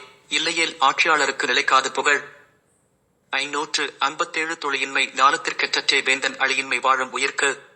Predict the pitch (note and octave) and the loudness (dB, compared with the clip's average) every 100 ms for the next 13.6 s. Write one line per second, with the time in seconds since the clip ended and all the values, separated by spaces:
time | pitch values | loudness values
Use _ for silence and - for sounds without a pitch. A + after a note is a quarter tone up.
0 | _ _ _ _ _ - C#3+ D#3+ G#3 F#3 | _ _ _ _ _ -6 -2 0 -2 -4
1 | F3+ D3 C#3 C#3+ D#3+ - C#3+ - - - | -2 -2 0 0 0 -2 -4 -2 -4 -2
2 | C3 D3 C#3 C3 C3 C#3+ - - _ - | -2 0 0 0 2 0 -2 -10 _ -2
3 | C#3+ C#3+ C#3+ D3+ D#3 E3 - C#3 - E3+ | 0 2 0 2 0 -2 0 0 0 0
4 | D3+ C#3 C#3 C3+ C3+ C3 - - C3+ C3+ | 0 -2 -2 0 2 0 0 -2 -2 2
5 | C3 D#3+ C#3+ B2 B2+ B2 - C3+ - - | 4 4 0 0 0 0 2 0 -2 -18
6 | _ _ _ _ _ _ _ _ _ - | _ _ _ _ _ _ _ _ _ -4
7 | C#3 D#3 D3+ D#3 D3+ C3 C3+ C#3 E3 - | -4 -2 -4 -2 -4 -2 -2 -2 -2 -4
8 | D3 - - C3+ C#3 C3 C3+ C#3 C#3+ C#3 | -4 -4 -4 -4 -2 -2 -4 -4 0 0
9 | C3 C#3 C#3+ C#3+ B2+ C#3+ D3 C3 C3+ C#3 | 2 2 2 2 2 4 2 2 2 2
10 | C#3 C#3 C3+ - C#3 C#3 B2+ C3 G#2+ - | 0 0 0 0 0 0 0 0 0 -4
11 | - _ _ _ _ _ _ - C#3+ D3+ | -16 _ _ _ _ _ _ -4 -2 0
12 | D#3 D#3+ - D3 - E3 C#3+ C3+ B2+ B2+ | 0 0 4 4 4 2 2 0 -2 2
13 | B2+ B2+ D3 B2+ - | 2 4 4 2 0